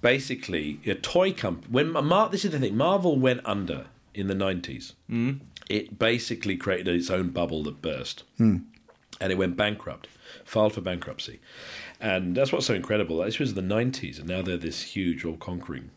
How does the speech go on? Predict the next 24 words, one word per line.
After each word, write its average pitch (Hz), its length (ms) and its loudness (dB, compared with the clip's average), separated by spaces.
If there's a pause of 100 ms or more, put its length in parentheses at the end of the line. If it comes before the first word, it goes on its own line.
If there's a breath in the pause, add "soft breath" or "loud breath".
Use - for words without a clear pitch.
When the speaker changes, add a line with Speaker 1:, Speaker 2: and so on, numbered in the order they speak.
(120)
Speaker 1:
you 78 100 -10
know, 78 80 -6
brand. 95 400 -4
Speaker 2:
Yeah. 113 260 0 (600)
Speaker 1:
And 110 100 2
they 117 80 6
went 151 200 6
under, 113 360 0 (320 loud breath)
the 98 160 0
comics, 107 400 0 (120)
and, 110 400 0
um, 104 340 2 (380 loud breath)
they 120 120 6
were 123 140 6
s-, - 240 -4
basically 135 480 2
salvaged 98 720 2
by, 87 600 4
uh, 85 260 0
a 82 80 -6
toy 117 300 0
company 73 440 -8
run 80 240 -6
by, 76 440 -6